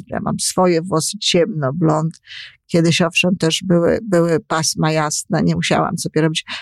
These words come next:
żadnych ma-, b-, balejarzy, ale w tej chwili do tych moich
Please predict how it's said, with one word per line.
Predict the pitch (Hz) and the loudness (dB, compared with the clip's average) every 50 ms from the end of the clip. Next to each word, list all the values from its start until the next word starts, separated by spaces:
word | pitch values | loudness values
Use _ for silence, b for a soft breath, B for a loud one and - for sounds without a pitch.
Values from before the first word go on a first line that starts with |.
| B B B _ - - _ _ _ _ _ _ _ _ _ _ - | B B B _ -20 -20 _ _ _ _ _ _ _ _ _ _ -2
żadnych | 202 - 196 180 175 180 185 185 - - - _ - | 0 0 0 0 0 0 -2 -2 -2 -2 -16 _ -2
ma-, | 180 170 175 180 - | 0 0 0 0 -2
b-, | 196 190 - - 185 175 165 139 | -8 -8 -2 0 2 2 2 0
balejarzy, | 170 175 190 190 170 - 170 175 165 156 165 185 - - 196 214 B B B B B B - | 0 0 2 2 2 0 0 0 0 -2 -2 -4 -2 -2 -2 -2 B B B B B B -4
ale | - 196 220 226 | 0 0 0 0
w | - | 0
tej | - 254 277 302 - | 0 0 0 0 -2
chwili | - - 208 180 165 170 175 214 262 320 - _ _ - | -2 0 2 2 2 2 2 2 0 0 -2 _ _ -4
do | 190 180 | -4 -2
tych | - 190 175 - | -2 -2 -2 0
moich | 202 196 196 190 185 - | 0 0 0 0 -4 -8